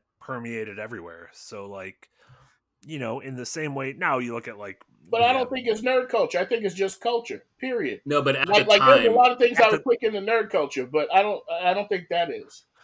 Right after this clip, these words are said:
Speaker 1: No,
Speaker 2: I
Speaker 1: no,
Speaker 3: at the
Speaker 2: think
Speaker 1: I
Speaker 3: time,
Speaker 2: that's
Speaker 3: at the
Speaker 2: nerd culture.
Speaker 3: time, I got made fun of for watching, like, Dragon Ball Z. Like, I, I think that's what Marty's talking about. Where, like, it,
Speaker 1: Yeah.
Speaker 3: it
Speaker 2: Ah,
Speaker 3: stopped.
Speaker 2: I got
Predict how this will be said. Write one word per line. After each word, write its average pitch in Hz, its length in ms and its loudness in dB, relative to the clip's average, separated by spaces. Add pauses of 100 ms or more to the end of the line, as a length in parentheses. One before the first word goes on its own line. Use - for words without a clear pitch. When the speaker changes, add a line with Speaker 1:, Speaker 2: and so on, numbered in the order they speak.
(180)
Speaker 1:
No, 208 100 0
Speaker 2:
I 240 40 4
Speaker 1:
no, 226 80 4
Speaker 3:
at - 60 0
the 170 60 2
Speaker 2:
think 180 140 4
Speaker 1:
I - 20 10
Speaker 3:
time, 185 260 6
Speaker 2:
that's 151 160 -2
Speaker 3:
at 139 100 -2
the 156 60 0
Speaker 2:
nerd 139 60 -10
culture. 190 220 -4
Speaker 3:
time, 185 100 0
I - 40 0
got 160 120 4
made 143 200 4
fun 123 160 0
of 123 120 -2
for 120 140 0
watching, 107 480 -2
like, 92 280 -4 (420)
Dragon 95 340 -6
Ball 87 200 -8
Z. - 440 -20
Like, 113 140 -6
I, 123 260 0
I - 40 0
think 123 140 -2
that's 113 180 0
what 113 80 -4
Marty's 101 260 -2
talking 98 180 -4
about. 98 160 -6
Where, 104 100 -4
like, 104 140 -4
it, - 60 -4
Speaker 1:
Yeah. 139 220 6
Speaker 3:
it 131 60 8
Speaker 2:
Ah, 127 100 6
Speaker 3:
stopped. 131 140 6
Speaker 2:
I 131 40 4
got 135 160 4